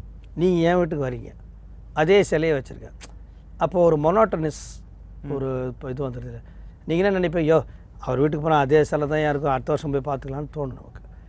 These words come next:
Speaker 1: அது மாதிரி ஒரு விரக்தி, விரக்தி இல்ல, அது அப்புறம் பார்த்துக்கலான்ற ஒரு, ஒரு லெத்தார்ஜி வர ஒரு காலகட்டங்கள் வரும்போது தான், ஏன் நவராத்திரின்னா வந்துனாக்கா, அந்த ஒன்பது நாள்ல வந்து கொலுதுன்னு, கொலுன்னு,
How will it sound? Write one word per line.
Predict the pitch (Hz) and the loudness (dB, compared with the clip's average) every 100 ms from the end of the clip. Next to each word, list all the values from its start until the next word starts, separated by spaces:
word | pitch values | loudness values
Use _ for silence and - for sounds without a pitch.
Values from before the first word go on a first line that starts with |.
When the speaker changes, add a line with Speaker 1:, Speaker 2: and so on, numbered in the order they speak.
| - - - - | -20 -20 -20 -4
Speaker 1:
அது | 170 170 | 2 6
மாதிரி | 185 226 214 | 8 8 8
ஒரு | 180 165 156 143 135 127 - - - - - - - - | 4 4 2 2 0 -4 -12 -20 -20 -20 -20 -20 -16 -6
விரக்தி, | 147 196 - - 170 - - - - - - - - | 0 0 0 -4 -10 -10 -18 -20 -20 -20 -20 -18 -4
விரக்தி | 135 202 - | 0 0 0
இல்ல, | 247 156 233 - - - - | 0 2 0 -2 -16 -20 -16
அது | - 147 147 | -8 -4 0
அப்புறம் | 143 254 208 | 0 0 4
பார்த்துக்கலான்ற | 208 208 202 208 190 | 4 4 2 2 0
ஒரு, | 170 156 143 135 | -2 0 0 -2
ஒரு | 135 131 123 127 | -4 -8 -10 -4
லெத்தார்ஜி | 147 165 226 139 143 - - - - - - - - - | 0 6 6 6 -4 -10 -20 -20 -20 -20 -20 -20 -20 -10
வர | 143 160 175 165 | 2 4 4 4
ஒரு | 151 | 2
காலகட்டங்கள் | 131 156 185 165 143 143 | 2 4 4 2 -2 -2
வரும்போது | 139 135 143 135 135 | -2 -2 -4 -6 -4
தான், | 151 123 - - - - - - | -4 -4 -8 -18 -18 -20 -12 6
ஏன் | 214 160 | 8 8
நவராத்திரின்னா | 151 196 190 196 196 208 180 | 8 8 8 4 2 2 2
வந்துனாக்கா, | 175 170 160 | 0 0 0
அந்த | 190 170 | 0 0
ஒன்பது | 143 156 165 | 0 0 0
நாள்ல | 180 | 2
வந்து | 185 165 160 | 2 0 0
கொலுதுன்னு, | 151 151 180 185 | 0 0 2 2
கொலுன்னு, | 202 143 151 202 208 | 2 2 4 4 2